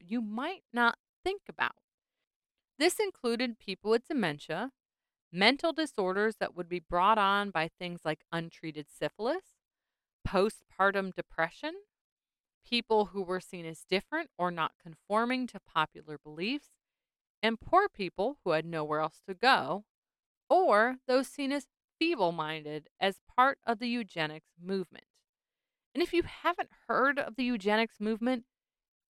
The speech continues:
it was a horrible, horrible practice, and you should definitely educate yourself on it, just kinda so you know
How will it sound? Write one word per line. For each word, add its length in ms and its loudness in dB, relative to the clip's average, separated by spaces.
it 160 6
was 160 2
a 160 -4
horrible, 600 4
horrible 320 4
practice, 580 -2
and 100 0
you 60 2
should 240 -8
definitely 440 0
educate 500 -6
yourself 460 -8
on 160 -2
it, 200 -2
just 160 -10
kinda 220 -2
so 100 -4
you 220 0
know 480 -2